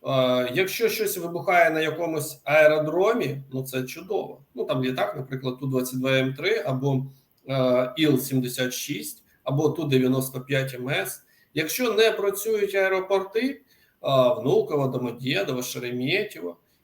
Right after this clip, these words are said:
і введено, е, план, е, ковдра, ні, ні, не ковдра, килим, він називається в них килим. А, що введено план килим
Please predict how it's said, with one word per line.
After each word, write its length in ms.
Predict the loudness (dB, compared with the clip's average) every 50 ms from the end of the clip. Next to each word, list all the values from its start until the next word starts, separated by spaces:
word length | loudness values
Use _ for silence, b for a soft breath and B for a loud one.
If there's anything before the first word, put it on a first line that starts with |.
| _ 0
і 100 | 0 2
введено, 880 | 4 4 4 4 4 2 0 0 0 0 2 4 6 8 8 6 6 2
е, 720 | -2 -2 0 2 2 2 2 2 2 0 0 -2 -4 -6 -2
план, 460 | 2 4 4 4 4 4 2 0 -2 -6 -12 -20 _ _ _ _ -4
е, 520 | 0 2 4 4 4 4 4 4 2 0 -2 -2 2
ковдра, 640 | 4 4 4 4 0 -2 -2 -2 0 -2 -2 -4 -10 -20 _ _ _ _ _ 2
ні, 360 | 2 4 4 2 2 0 0 0
ні, 140 | 0 0 0
не 240 | 0 -2 -2 -2
ковдра, 380 | -2 0 0 0 0 -2 -4 -8
килим, 440 | -8 -4 -2 0 0 0 -2 -4 -8 -12
він 320 | -14 -8 -4 -4 -4 -2
називається 640 | -4 -6 -6 -4 -2 -2 -2 -2 -4 -8 -12 -14 -18 -20
в 40 | -20
них 80 | -20 _ _ -12
килим. 260 | -12 -12 -12 -12 -16 -20 _ _ _ B B B B B B B B
А, 440 | B 4 6 8 8 8 8 8 6
що 200 | 4 0 -2 -2
введено 420 | 0 0 0 0 -2 -2 -2 -2 -2
план 320 | 0 0 0 0 -2 -4
килим 540 | -4 -4 -2 -2 0 0 -2 -2 -4 -10